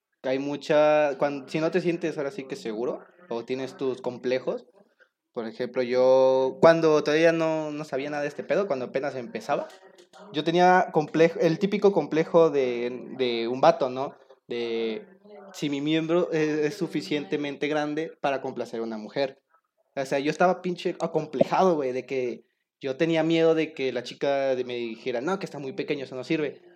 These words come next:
Y, por ejemplo, a las primeras veces que tuve relaciones, prácticamente yo estaba así como de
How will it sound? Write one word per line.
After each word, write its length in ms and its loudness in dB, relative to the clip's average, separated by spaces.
Y, 640 -6
por 180 -4
ejemplo, 320 -2
a 40 0
las 120 0
primeras 440 2
veces 280 0
que 100 -6
tuve 200 0
relaciones, 640 -2
prácticamente 720 -2
yo 100 -2
estaba 280 -4
así 200 -8
como 340 -6
de 420 -6